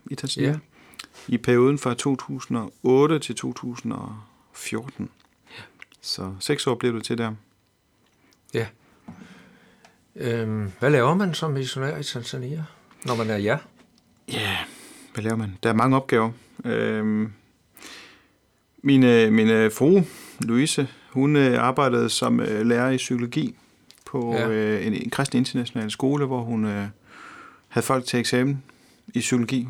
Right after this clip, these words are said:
Speaker 2: Okay,
Speaker 1: på,
Speaker 2: ja.
Speaker 1: på engelsk.
Speaker 2: Ja.
Speaker 1: Så det var noget af en, af en stor mundfuld, men det gik faktisk rigtig godt.
Speaker 2: Ja.
Speaker 1: Så, øhm, det var meget spændende. Og jeg, øhm, jeg arbejdede med et litteraturprojekt, der hedder Soma Biblia, der betyder Læs Bibelen.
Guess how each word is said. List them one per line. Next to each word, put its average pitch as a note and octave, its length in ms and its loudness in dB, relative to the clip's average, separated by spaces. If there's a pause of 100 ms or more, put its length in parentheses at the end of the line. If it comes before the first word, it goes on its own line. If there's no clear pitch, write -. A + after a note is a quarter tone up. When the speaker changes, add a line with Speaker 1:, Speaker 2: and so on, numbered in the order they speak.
Speaker 2:
Okay, - 60 -14 (200)
Speaker 1:
på, F#3 120 -4 (140)
Speaker 2:
ja. C3+ 100 -10
Speaker 1:
på C3 120 2
engelsk. B2+ 460 0 (120)
Speaker 2:
Ja. B2+ 120 -4 (260)
Speaker 1:
Så - 140 -4
det B2+ 120 4
var C#3 220 6
noget C3 240 6
af - 20 6
en, C3+ 140 6
af G2 80 2
en A#2+ 100 4
stor C#3+ 160 2
mundfuld, B2 360 2
men A2 240 4
det A2+ 140 -4
gik - 180 -14
faktisk C3+ 340 -6
rigtig C3 200 -6
godt. A2+ 220 -8 (160)
Speaker 2:
Ja. D#3 80 0 (540)
Speaker 1:
Så, - 220 -6
øhm, G2 500 -4 (540)
det - 100 -6
var C#3+ 60 4
meget B2 160 4
spændende. A#2 280 -4 (260)
Og A2+ 180 2
jeg, C3+ 380 4
øhm, G#2 280 0 (1000)
jeg C#3 100 6
arbejdede D3 280 6
med C3 180 8
et A#2 80 2
litteraturprojekt, D3 920 0
der C3+ 60 -4
hedder C3 140 -2
Soma B2 300 2
Biblia, C3 380 0
der C#3+ 80 -2
betyder B2+ 280 -2
Læs C3+ 200 -2
Bibelen. C3 420 -6